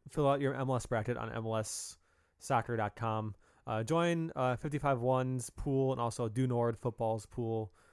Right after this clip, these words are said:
Then you just type those in to the join s-, or the search box when you, after you fill out your bracket.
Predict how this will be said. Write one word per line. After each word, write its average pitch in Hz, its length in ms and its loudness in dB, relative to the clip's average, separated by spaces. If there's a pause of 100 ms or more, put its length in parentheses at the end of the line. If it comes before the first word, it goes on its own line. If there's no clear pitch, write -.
(120)
Then 127 120 -2
you 117 40 0
just 113 120 -4
type 113 200 -4
those 110 320 -2
in 107 380 -2
to 107 280 -4
the 101 240 -4 (300)
join 104 480 -2 (840)
s-, - 200 -20 (100)
or 113 80 -4
the 107 100 -2
search - 360 -4
box 101 340 -4
when 117 100 -6
you, - 60 -8
after 107 160 -8
you 107 40 -4
fill 107 120 -6
out - 80 -6
your 101 100 -6
bracket. 98 440 -4